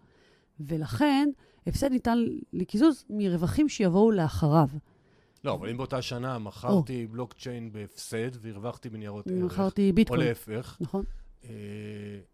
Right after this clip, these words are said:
Speaker 2: אז למה אני לא יכול באותה שנת מס,
Speaker 1: אוקיי,
Speaker 2: אה,
Speaker 1: אז
Speaker 2: לקזז?
Speaker 1: תיאורטית, רשויות המס ד-, אה, דורשות דיווח על עסקאות בתחום המטבעות המבוזרים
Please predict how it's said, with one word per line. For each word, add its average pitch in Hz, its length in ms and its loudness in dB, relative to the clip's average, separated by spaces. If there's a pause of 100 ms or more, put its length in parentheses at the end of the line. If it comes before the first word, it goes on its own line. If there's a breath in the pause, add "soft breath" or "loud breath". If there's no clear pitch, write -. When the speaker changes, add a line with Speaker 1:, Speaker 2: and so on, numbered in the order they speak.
(140)
Speaker 2:
אז 101 160 -18
למה 117 200 -10
אני 117 140 -10
לא 110 100 -8
יכול 117 200 -10
באותה 107 240 -10
שנת - 440 -14
מס, 104 400 -12
Speaker 1:
אוקיי, 214 240 2
Speaker 2:
אה, 165 40 -4
Speaker 1:
אז 170 60 -4
Speaker 2:
לקזז? - 120 -14
Speaker 1:
תיאורטית, 214 1000 6
רשויות 208 400 -4
המס 262 240 0
ד-, 170 120 -10
אה, 196 60 -4 (280)
דורשות 165 440 6
דיווח 175 460 6
על 165 80 4
עסקאות - 720 4
בתחום 202 380 0
המטבעות 170 320 4
המבוזרים 180 640 6